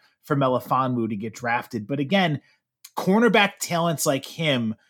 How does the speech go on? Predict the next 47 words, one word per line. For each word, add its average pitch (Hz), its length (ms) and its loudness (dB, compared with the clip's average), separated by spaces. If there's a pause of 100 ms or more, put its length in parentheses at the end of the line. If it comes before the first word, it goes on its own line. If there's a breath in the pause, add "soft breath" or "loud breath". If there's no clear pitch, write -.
(100)
um, 120 220 -4
who 165 140 0
can 165 160 0
succeed 175 500 -2
in 165 80 2
both 139 300 0
press 175 340 -2
man 156 240 -2
coverage 131 640 -2 (260 soft breath)
and 160 260 -2
in 147 140 0
zone 147 320 2
situations 120 760 -4 (180 soft breath)
are 151 120 2
hard 165 260 4
to 139 80 -2
come 143 240 -2
by. 107 200 -2
That's 127 240 -8
why 147 160 0
Melifonwu 135 720 0
was 120 160 -2
one 120 160 -6
of 117 140 -10
my 117 360 -4 (340 soft breath)
top - 260 0
three 139 320 0
as 120 220 -2
well 143 200 2
for 135 160 -4
this - 320 -2 (220 loud breath)
category. 170 400 4
Although, 175 240 4
Jamie, 180 360 2
I 143 60 2
do 160 160 0
wanna 208 220 2
preface 196 460 -4
this, 139 180 -2
of - 140 -8
course, 139 640 0 (640)
if 147 160 -4
the 156 80 2
Bills 160 340 4
somehow 151 380 4
get 139 240 2
Newsome 147 720 4